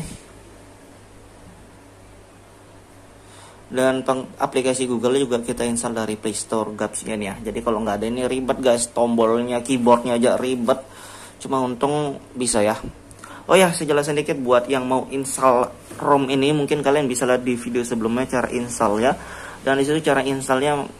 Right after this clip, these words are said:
seperti biasa clean flash, dan kalau timpang nggak mungkin ya karena versi sebelumnya nggak ada ya. Jadi kalian wajib clean flash, dan begitu clean flash jangan lupa flash V W kalau belum pernah flash V W. Dan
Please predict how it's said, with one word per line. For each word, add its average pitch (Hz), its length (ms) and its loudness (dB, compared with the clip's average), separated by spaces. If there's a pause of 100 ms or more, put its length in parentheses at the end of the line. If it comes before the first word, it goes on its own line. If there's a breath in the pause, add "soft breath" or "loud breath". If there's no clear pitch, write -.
(120)
seperti - 400 -6
biasa 120 320 0
clean 120 240 -2
flash, - 400 -2 (160 loud breath)
dan 113 560 -2 (320)
kalau 98 160 -2
timpang 117 320 0
nggak 113 160 2
mungkin 123 320 0
ya 98 80 -2
karena 110 240 -2
versi 110 240 -2
sebelumnya 110 400 -2
nggak 101 160 2
ada 120 80 2
ya. 117 240 0
Jadi 123 80 -2
kalian 120 240 0
wajib 117 480 -2
clean 131 320 -2
flash, 131 320 2 (400 loud breath)
dan 143 240 4
begitu 139 240 4
clean 139 240 0
flash - 480 -2
jangan 123 160 0
lupa 127 240 -2
flash 123 240 -4
V 123 160 -2
W 135 80 -2
kalau 120 160 0
belum 113 240 0
pernah 117 160 -4
flash 113 240 -6
V 107 160 -4
W. - 20 -2 (1500 loud breath)
Dan 143 280 6